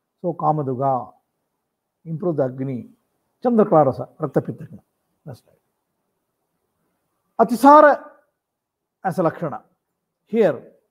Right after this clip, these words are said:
again, Deepanam, Pachanam Chaiva, Yadushtatva, Dravashoshakrit, Grahitaccha, Bilvavaleha, Chiravilvadi Kashaya,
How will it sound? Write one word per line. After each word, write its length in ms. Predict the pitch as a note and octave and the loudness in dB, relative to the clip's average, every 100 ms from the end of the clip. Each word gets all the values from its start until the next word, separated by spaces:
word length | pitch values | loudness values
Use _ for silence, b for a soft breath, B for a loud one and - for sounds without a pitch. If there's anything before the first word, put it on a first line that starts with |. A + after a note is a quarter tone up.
| _ _ _ | _ _ _
again, 340 | G3 G3 G3 D#3+ | -2 0 0 -2
Deepanam, 460 | G3+ G3+ F3 D#3+ | -6 -6 -6 -4
Pachanam 440 | D#3 F#3 F#3 E3+ D#3 | 0 0 0 -6 -4
Chaiva, 360 | E3 D#3+ D#3+ | -4 -2 -2
Yadushtatva, 580 | E3+ E3+ - F#3 - E3+ | 0 -2 -2 -6 2 4
Dravashoshakrit, 880 | D3+ E3+ G3+ G#3+ G3 F3 F3+ - - | 6 6 6 6 4 2 0 -2 -6
Grahitaccha, 720 | D#3 E3+ G3 A#3+ A#3 G3 - B2+ - _ _ _ _ _ _ _ _ _ _ D3+ | 0 4 4 4 2 0 -2 -8 -10 _ _ _ _ _ _ _ _ _ _ -6
Bilvavaleha, 760 | E3+ E3+ E3 D3+ C#3+ A2+ B2 _ _ _ _ _ _ _ _ _ _ _ - | 0 4 4 4 -2 -8 -16 _ _ _ _ _ _ _ _ _ _ _ -4
Chiravilvadi 640 | A3 G3+ F#3+ F#3+ F3+ E3 C#3+ | 2 4 4 2 2 0 -2
Kashaya, 420 | C3+ C#3 C#3 | -12 -14 -18